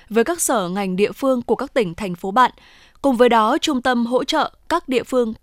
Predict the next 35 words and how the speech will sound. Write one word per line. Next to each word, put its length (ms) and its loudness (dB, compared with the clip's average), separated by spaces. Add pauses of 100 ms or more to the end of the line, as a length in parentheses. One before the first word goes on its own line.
kinh 160 -2
nghiệm 180 2 (120)
tổ 160 -2
chức 180 -8
kết 160 -6
nối, 260 0 (220)
tiêu 140 0
thụ 180 -2
nông 200 -2
sản. 260 0 (300)
Qua 140 4
đó, 240 4
các 140 -2
địa 140 0
phương 320 -2
đã 180 -2
chủ 180 -4
động 260 -2
trong 260 -2
tổ 180 -4
chức 180 -8
hoạt 160 -6
động 280 -4
quảng 220 -2
bá, 240 -4
xúc 220 -6
tiến, 240 2 (260)
tiêu 140 0
thụ 180 -2
nông 180 -2
sản 260 0
một 220 -4
cách 200 -8
bài 200 -2
bản, 240 0